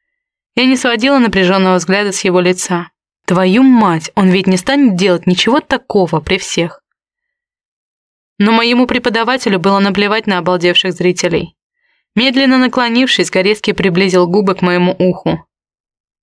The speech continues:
"Сегодня в полночь в эгоисте ты будешь танцевать для меня, Веснушка". От жаркого полушёпота по спине пробежал озноб. "Твою мать! Он в конец охренел?" "Я станцую для тебя только на нашей свадьбе,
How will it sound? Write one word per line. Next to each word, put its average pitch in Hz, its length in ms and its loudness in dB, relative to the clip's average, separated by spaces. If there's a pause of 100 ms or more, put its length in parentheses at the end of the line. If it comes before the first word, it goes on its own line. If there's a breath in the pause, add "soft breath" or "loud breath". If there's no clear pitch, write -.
(500)
"Сегодня 160 520 -2
в - 80 -14
полночь 185 540 -2 (240)
в 180 140 2
эгоисте 170 680 -4 (180)
ты - 120 -2
будешь 180 320 0
танцевать 185 520 0
для 160 140 0
меня, 160 400 -2 (200)
Веснушка". - 600 -4 (1080)
От 202 60 -4
жаркого 220 400 -2
полушёпота 214 680 -2
по 180 100 -6
спине 196 340 0
пробежал 180 420 0
озноб. 175 460 -2 (440)
"Твою 180 440 2
мать! 214 640 2 (340)
Он 320 140 0
в - 80 -8
конец 254 380 -2
охренел?" 202 560 0 (1300)
"Я 302 160 0
станцую 311 560 0
для 233 140 0
тебя 233 260 -2
только 240 260 -2
на 262 80 2
нашей 254 320 0
свадьбе, 220 540 -2